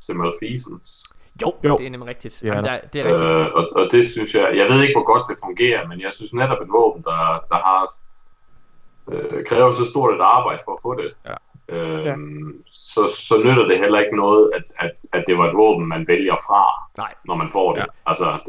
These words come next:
Speaker 1: det, det skal være effektivt på en eller anden måde i hvert fald.
Speaker 2: Den har en af de
Speaker 3: Ja.
Speaker 2: fedeste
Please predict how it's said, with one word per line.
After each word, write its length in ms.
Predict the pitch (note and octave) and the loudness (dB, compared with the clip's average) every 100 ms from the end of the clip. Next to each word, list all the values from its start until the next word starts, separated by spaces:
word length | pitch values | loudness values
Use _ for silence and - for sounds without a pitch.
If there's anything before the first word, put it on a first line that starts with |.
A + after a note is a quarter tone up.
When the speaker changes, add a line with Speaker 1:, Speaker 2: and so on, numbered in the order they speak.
| - | -4
Speaker 1:
det, 140 | G#2 G#2 | -2 0
det 120 | G#2+ | 0
skal 220 | G#2+ A2+ G2+ | 2 0 2
være 120 | F2 | 0
effektivt 480 | G2 F2 - F2+ F2 | 0 -4 -8 -8 -4
på 60 | |
en 80 | F#2+ | -2
eller 140 | E2+ | -2
anden 80 | D#2 | -4
måde 160 | D#2 D#2 | -4 -6
i 20 | |
hvert 140 | - - | -8 -6
fald. 80 | C3+ | -4
Speaker 2:
Den 60 | E3+ | 0
har 120 | F3+ | 0
en 160 | F3 | 0
af 60 | D3+ | -2
de 80 | C#3+ | -4
Speaker 3:
Ja. 100 | - | -2
Speaker 2:
fedeste 680 | E3+ E3+ G3+ - - A#2+ | 0 -2 -2 -6 -6 -6